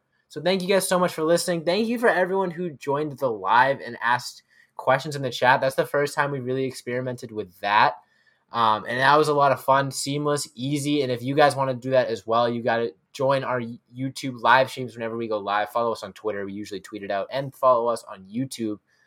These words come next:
Locked On Blues. Hit that subscriber bell. That way, whenever we go live, you can hop in. Only a twenty-minute window, so you don't wanna miss it. It's a lot of fun, especially 'cause we can talk with you guys, chat with you guys. It's a good time. Uh, follow us on Twitter, Instagram, TikTok,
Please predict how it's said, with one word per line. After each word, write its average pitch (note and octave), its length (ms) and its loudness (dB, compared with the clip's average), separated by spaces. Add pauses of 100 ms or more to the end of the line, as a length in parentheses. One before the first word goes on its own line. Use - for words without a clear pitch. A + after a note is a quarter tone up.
(180)
Locked A2+ 260 4
On G#2+ 160 -2
Blues. G#2 200 -8
Hit A#2 120 -4
that A2+ 160 -2
subscriber G#2 420 -4
bell. G2 300 -4 (560)
That C3+ 140 2
way, C3+ 80 6
whenever B2+ 260 0
we A#2 80 -4
go A#2 80 0
live, A2 240 4
you G#2 60 -14
can G#2+ 140 -12
hop A#2 320 4
in. G#2+ 200 0 (200)
Only D#3 220 -2
a D#3 60 0
twenty-minute C#3 480 -2
window, A#2+ 260 0
so - 120 -8
you A#2 40 -4
don't B2 140 -4
wanna A2+ 160 -4
miss G#2+ 260 -6
it. G#2+ 240 -4
It's - 120 -14
a G#2+ 40 -12
lot A#2 220 4
of A#2+ 80 -2
fun, A2+ 240 -2
especially A#2 340 -4
'cause A2 140 -16
we A2+ 100 -10
can G2 120 -14
talk G2+ 260 -2
with G#2 120 -12
you G2+ 100 -8
guys, G2+ 280 -2
chat G#2 240 0
with F#2+ 120 -10
you G2 100 -14
guys. G2 360 -6 (300)
It's - 100 -12
a A#2 40 -6
good A2+ 220 -2
time. G2+ 340 -2 (420)
Uh, G2 220 -2
follow E3 340 10
us D3 100 4
on C#3 180 -2
Twitter, C3+ 420 0
Instagram, B2+ 460 -4
TikTok, A#2+ 580 -2